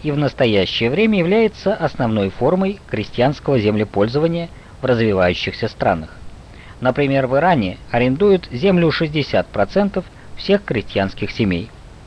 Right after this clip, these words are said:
Удельный вес хозяйств, арендующих землю, составляет около сорока процентов в Гватемале и Аргентине, свыше семидесяти пяти процентов в Панаме. Арендная плата принимает различные формы. Она выплачивается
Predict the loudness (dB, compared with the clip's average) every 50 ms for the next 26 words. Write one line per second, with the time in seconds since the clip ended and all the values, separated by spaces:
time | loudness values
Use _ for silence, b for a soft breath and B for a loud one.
0 | B B B B B B -6 -2 2 2 2 2 2 0 2 0 0 -2 0 -2
1 | -2 0 2 4 2 2 0 -2 -2 2 2 2 2 2 2 2 2 2 0 -2
2 | -4 -2 0 0 0 0 0 -2 -2 -4 -4 -4 -2 -2 0 2 2 2 2 2
3 | 0 -2 -2 -2 -4 -2 -2 -2 -2 -2 0 -2 -2 0 0 -4 -2 -2 -2 -4
4 | -4 -4 -10 -14 -16 -18 -12 -10 -6 -2 0 -2 0 0 0 2 2 2 0 0
5 | -4 -6 -10 -18 -20 -20 -20 -20 -14 -6 0 2 2 2 2 2 0 -2 -2 -4
6 | -6 -6 -4 -4 -6 -10 B B B B B B B B -8 -4 0 0 0 2
7 | 0 -2 -2 0 0 2 2 2 2 0 -2 -4 -6 -6 -6 -6 -6 -6 -6 -2
8 | -4 -4 -2 -4 -8 -8 -6 -10 -12 -14 -14 -20 -20 -18 -10 -2 0 0 0 0
9 | -2 -4 -6 -12 -14 -16 -20 -20 -20 -20 -20 -20 -20 -20 -20 -20 -20 -20 -20 -20
10 | -20 -20 B B B B B B 0 2 2 2 2 0 0 -2 -2 -2 0 0
11 | 0 0 0 0 0 2 2 2 2 2 2 0 0 2 2 2 2 2 -2 -2
12 | -4 -4 -4 -4 -4 -4 -4 -4 -4 -4 -4 -6 -12 -12 -14 -20 -18 -8 -6 -2
13 | 0 0 0 0 -2 2 2 2 2 2 0 0 0 0 -2 -4 -6 -6 -6